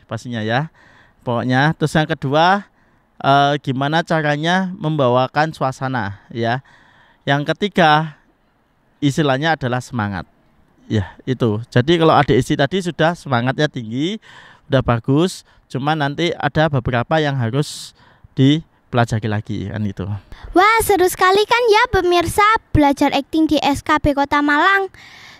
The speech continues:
Speaker 2: Tadi kata Ade, Ade udah belajar banyak kan ya akting di sini di S K B Kota Malang. S-, sekarang Mbak mau tanya nih, motivasi Ade belajar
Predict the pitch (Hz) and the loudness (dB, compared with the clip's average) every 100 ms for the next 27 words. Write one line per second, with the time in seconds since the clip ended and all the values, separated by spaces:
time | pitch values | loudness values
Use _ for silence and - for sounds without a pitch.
0 | - 320 330 466 392 359 339 - 294 403 | -2 0 2 2 2 2 2 2 2 2
1 | 440 330 370 285 339 - 294 277 269 269 | 2 2 0 -2 -4 -2 0 2 0 0
2 | 269 277 - - - 302 269 - 285 - | -2 -4 -10 -20 -6 -2 -2 -2 -6 -4
3 | 277 277 349 - 381 392 339 294 254 233 | -4 -2 -4 -2 -2 -2 0 2 0 -2
4 | 269 - 294 285 285 285 285 - 277 262 | -8 -10 -8 -6 -6 -6 -8 -8 -8 -6
5 | 254 254 - 285 349 320 254 - 262 262 | -8 -10 -8 -6 -6 -4 -6 -4 -2 -2
6 | 262 269 277 269 294 339 349 - - - | -2 -2 -2 0 2 0 -2 -12 -20 -20
7 | - - - - - - - - - - | -20 -20 -20 -20 -18 -16 -16 -18 -18 -6
8 | 330 330 320 370 453 480 466 - - 294 | -2 2 2 4 2 -2 -8 -12 -8 -6
9 | 392 415 381 - 370 370 392 440 440 359 | -6 -4 -4 0 0 2 2 2 2 0
10 | - - - - 349 339 349 392 349 381 | -4 -16 -10 0 2 4 4 4 4 4
11 | 320 330 - 466 427 311 285 311 294 285 | 2 2 2 2 4 4 4 4 4 4